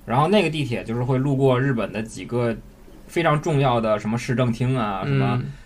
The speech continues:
Speaker 1: 什么那个办，呃，公务员上班的地儿啊，什么那，那几个非常重要的点儿。然后他就会安排他那个信徒在那几个点儿
Speaker 2: 嗯。
Speaker 1: 去投放那个沙林毒气。
Speaker 2: 对。
Speaker 1: 这个事儿好像在当时日本引起巨大，
Speaker 2: 是啊，
Speaker 1: 巨大影响。
Speaker 2: 是很大的。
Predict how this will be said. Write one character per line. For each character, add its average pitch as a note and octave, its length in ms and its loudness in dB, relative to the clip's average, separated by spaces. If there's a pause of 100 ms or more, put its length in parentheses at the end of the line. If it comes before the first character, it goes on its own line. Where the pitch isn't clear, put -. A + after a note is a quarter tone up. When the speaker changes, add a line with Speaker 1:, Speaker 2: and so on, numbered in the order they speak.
(120)
Speaker 1:
什 B2+ 100 -4
么 A2 180 0
那 A#2+ 140 0
个 G#2 360 0
办， A#2 340 0
呃， A#2+ 80 -2
公 C3 220 0
务 B2 40 0
员 A2 220 0
上 A#2+ 160 0
班 C3 180 6
的 A#2+ 80 2
地 A2+ 120 0
儿 G2+ 120 -2
啊， F#2+ 240 -4
什 G2+ 80 -12
么 G2 120 -6
那， G#2+ 160 -4 (180)
那 A#2+ 100 -4
几 G#2+ 140 -10
个 G2+ 160 -8
非 G2+ 100 -4
常 C3+ 140 2
重 C3+ 160 0
要 A2 160 2
的 G2+ 160 -2
点 G2+ 260 -6
儿。 D#2 300 -6 (540)
然 A#2 120 0
后 C3+ 120 4
他 D3+ 180 0
就 D3 140 2
会 B2 320 2
安 B2+ 200 0
排 A2+ 320 0 (160)
他 B2 120 -2
那 A#2+ 200 -2
个 G#2+ 120 -4
信 B2+ 280 -2
徒 G2+ 240 -6
在 A#2+ 120 -2
那 B2 180 4
几 G2+ 100 -4
个 G#2 80 -2
点 G#2 220 -4
儿 - 260 -6 (120)
Speaker 2:
嗯。 C#3 260 -4
Speaker 1:
去 - 100 -8
投 A#2 280 -2
放 B2+ 200 6
那 A2+ 80 4
个 G#2+ 80 0
沙 A2+ 200 0
林 G#2+ 120 -2
毒 G2 140 -6
气。 G#2 220 -8
Speaker 2:
对。 C3+ 120 0
Speaker 1:
这 B2 60 4
个 A#2+ 60 2
事 D3+ 100 -2
儿 C3 60 2
好 A#2 60 0
像 A2 100 -2
在 B2+ 100 -2
当 C3+ 160 2
时 C#3+ 80 -2
日 C#3+ 60 -2
本 G2+ 200 -4
引 A2+ 120 -2
起 G#2 360 -4
巨 F#3+ 220 -8
大， F3 240 2
Speaker 2:
是 C#3+ 80 -2
啊， D3+ 140 -6
Speaker 1:
巨 - 100 0
大 - 160 0
影 C3 80 -4
响。 C#3 160 4
Speaker 2:
是 C#3+ 60 2
很 - 20 2
大 - 0 -
的。 - 140 -2